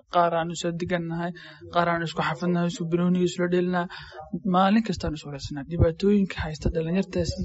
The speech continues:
wallaahi ma malayn kartid. Qaaraa shaqadii ka fadhiistay, qaaraa waxbarashadii ka fadhiistay, qaaraa xitaa hadda waxay gaareen heer ah in dhakhaatiirtooda ay u tagaan oo maaragtay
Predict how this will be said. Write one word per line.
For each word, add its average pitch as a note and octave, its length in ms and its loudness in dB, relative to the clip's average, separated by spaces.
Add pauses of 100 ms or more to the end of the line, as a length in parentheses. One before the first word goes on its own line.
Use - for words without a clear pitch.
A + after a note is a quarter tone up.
wallaahi F3 320 2
ma F3 140 0
malayn D3+ 300 -4
kartid. G3 300 -10 (440)
Qaaraa F3 340 2
shaqadii E3+ 360 -2
ka F3+ 80 -6
fadhiistay, F#3 480 -4 (180)
qaaraa D#3+ 260 4
waxbarashadii F3 540 -4
ka F3+ 100 -2
fadhiistay, F3 460 0 (480)
qaaraa G3+ 340 2
xitaa F#3+ 340 -4
hadda F#3+ 180 0
waxay F#3 300 0
gaareen E3 380 -2
heer E3+ 300 -2
ah C#3+ 160 -4
in F#3 140 2 (420)
dhakhaatiirtooda F3+ 840 0
ay D3 80 -2
u D#3+ 80 -4
tagaan F3 400 2
oo D#3+ 180 -2
maaragtay D#3+ 520 -2